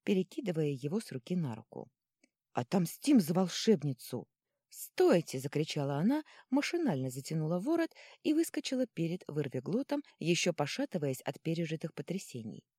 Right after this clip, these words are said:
«Стойте! У нас договор! Он пустит нас через мост!» Не веря своему счастью, девушка ощупывала руками шею через ткань рубашки.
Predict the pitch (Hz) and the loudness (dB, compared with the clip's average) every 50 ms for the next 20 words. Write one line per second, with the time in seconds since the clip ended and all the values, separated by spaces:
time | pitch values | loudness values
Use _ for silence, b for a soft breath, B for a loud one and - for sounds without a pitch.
0 | _ _ _ _ _ _ _ _ - - - - - - 339 302 226 175 - - | _ _ _ _ _ _ _ _ -14 -12 -12 -6 0 4 6 6 6 6 4 0
1 | - 110 107 - _ _ _ _ - 208 202 233 269 254 214 185 202 190 226 285 | -8 -12 -12 -12 _ _ _ _ 0 2 4 4 4 2 0 0 0 0 2 0
2 | 285 262 247 202 135 - B B B B B - 196 196 190 185 - - 208 247 | 2 2 2 2 2 2 B B B B B 4 4 6 6 4 2 -2 -2 -2
3 | 285 - - - 202 - - - 170 175 190 - - - - 233 226 254 247 190 | -2 -2 0 0 0 0 0 -2 0 0 0 -2 -4 -4 -4 -2 -2 -2 0 0
4 | 180 147 123 113 - - - - - _ _ _ _ _ _ _ _ _ _ _ | 0 0 0 -2 -4 -8 -14 -20 -20 _ _ _ _ _ _ _ _ _ _ _
5 | _ _ _ _ _ _ _ - 139 143 131 127 196 240 208 170 - - - 139 | _ _ _ _ _ _ _ -4 -4 -2 0 0 2 2 2 0 -2 -4 -4 -2
6 | 143 180 202 180 - - - - 269 277 269 - - - - 107 98 B B B | 0 0 0 0 -2 -4 -6 -4 -4 -4 -4 -6 -10 -10 -8 -8 -8 B B B
7 | B B B - 170 208 285 294 240 - - - 190 190 - - - 269 - 220 | B B B -6 -2 -2 0 0 -2 -2 -2 -2 -2 -2 -2 -4 -6 -6 -4 -2
8 | 180 185 170 165 170 165 - - 247 233 214 196 - - - - 294 302 226 147 | -2 0 0 0 -2 -4 -4 -2 0 0 0 0 -2 -4 -4 -4 -2 -2 -2 -2
9 | - - - 156 160 - - - - - 220 214 208 254 254 202 170 131 113 - | -2 -4 -4 -4 -4 -6 -8 -8 -6 -2 -2 -2 -2 -2 -2 -2 -2 -2 -2 -6
10 | - - - - - | -10 -10 -12 -14 -14